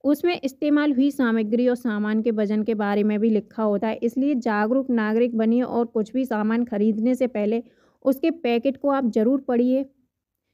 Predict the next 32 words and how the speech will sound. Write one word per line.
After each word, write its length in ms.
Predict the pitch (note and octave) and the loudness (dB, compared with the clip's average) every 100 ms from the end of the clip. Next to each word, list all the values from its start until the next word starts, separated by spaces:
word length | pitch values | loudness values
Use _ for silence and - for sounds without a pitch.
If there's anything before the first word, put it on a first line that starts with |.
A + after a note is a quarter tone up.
| _ _ | _ _
नेक्स्ट 320 | A3+ B3+ C#4+ - | -2 -2 -2 -2
पॉइंट 320 | E4 E4 D#4 | 0 2 2
है 80 | D4+ | -2
ब्रेड 360 | A#3+ A#3 A#3+ | 0 2 2
पर 140 | B3 C4+ | 0 -2
फफूंदी 480 | B3+ A3 A3 A3+ B3+ | -4 0 0 2 0
ब्रेड 340 | G#3 A3 A3+ | 2 0 0
से 220 | A3 A#3 A#3 | -2 -4 0
सड़ने 360 | A3 G#3+ A3+ | 0 2 2
के 140 | A3 A#3 | 0 -2
कारण 480 | _ A3 G#3 A#3+ A#3+ | _ -6 -2 0 0
आती 280 | A3+ B3 A3 | 0 0 0
है। 200 | G#3+ A#3 _ _ _ _ _ | 0 -2 _ _ _ _ _
यदि 500 | A3+ B3 B3 E4 F4 F4+ _ _ _ _ _ _ _ | 2 2 4 2 2 -4 _ _ _ _ _ _ _
ब्रेड 500 | G3 F3+ B3 B3+ F#3+ F3 _ - | -8 -2 2 2 0 -6 _ -4
ऐसे 260 | A#3+ B3 D4+ | -4 0 2
ही 180 | C#4+ E4 | 4 2
रखा 340 | C4+ - C4+ | 0 -4 -2
रहा 340 | A#3+ A3 A3+ A3+ _ _ _ | 0 0 -2 -6 _ _ _
और 200 | B3+ D4 | 0 0
हवा 320 | A#3+ A3+ A3+ A#3+ | 0 0 2 0
के 120 | D4+ | 0
संपर्क 400 | C4+ B3 B3 A#3+ | 0 0 0 0
में 140 | B3+ | 0
रहा 320 | A#3 A3+ A3 | 0 0 -2
तो 140 | A3+ B3 | 0 2
वह 140 | A#3 A3+ | 2 0
ब्रेड 300 | G#3+ A3 A#3 | 0 -2 -2
ख़राब 340 | A3 G#3 A3 | -6 -4 -2
हो 80 | A#3 | -2
सकता 280 | A3+ - A3 | -4 -8 -8
है, 140 | G#3+ | -8